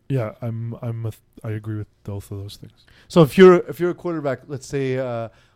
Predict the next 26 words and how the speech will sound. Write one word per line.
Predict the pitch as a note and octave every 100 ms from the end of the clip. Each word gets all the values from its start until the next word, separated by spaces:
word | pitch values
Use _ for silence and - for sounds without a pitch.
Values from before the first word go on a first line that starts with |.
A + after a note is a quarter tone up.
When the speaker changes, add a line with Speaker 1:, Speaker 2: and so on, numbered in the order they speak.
| _
Speaker 2:
like | A#2+ B2+ C3+ -
the | B2+
cases | C3+ B2+ B2+ B2+ -
for, | _ B2+ B2 A#2+ A2+ -
uh, | B2 A2+ A2 A2 G#2+ G#2 - _ _ _ C3+
Eman-, | C3 C3+ -
uh, | D3+
Ken-, | D#3 D3+ D3+ C#3+ B2 - -
uh, | C3+
Emmanuelle, | D3 C#3+ C#3 C#3 C3 C3 A#2
uh, |
Broussard, | A2+ A2+ D3 C3+ A#2+ A#2+ _ _ _ _ _
uh, | B2 A#2
she's | G#2+ D3 B2
the | C3
one | C3 B2+
who | C3+
c-, | A#2+
who | A#2 A#2+
attempted | C3 C#3+ C3+ B2
the |
most | B2 B2
passes | B2+ A2 A#2+
in | A#2
this | G#2+
game. | D#3+ D3+